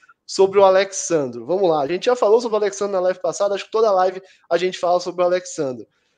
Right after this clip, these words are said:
Eu conversei ontem com um cara que, que cuida da carreira do Alexandro e nada mudou, tá?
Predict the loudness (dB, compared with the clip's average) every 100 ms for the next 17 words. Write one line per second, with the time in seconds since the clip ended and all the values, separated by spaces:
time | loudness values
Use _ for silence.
0 | _ _ -4 -2 0 -2 0 -2 -2 -8
1 | -20 -20 -20 -20 _ 2 4 4 0 -10
2 | -10 -12 _ _ _ _ -4 -4 -4 -6
3 | -2 -2 -2 -4 -10 -14 -14 _ _ _
4 | -20 _ _ -14 -10 -8 -10 -6 -2 0
5 | 2 0 0 -4 -2 -4 -6 -10 _ _
6 | -2 0 2 -2 -2 -2 -2 -4 -16 _
7 | _ _ _ _ _ _ _ -8 -2 0
8 | 0 -2 -2 -6 -8 -10 -14 _ _ _
9 | _ _ _ -20 -20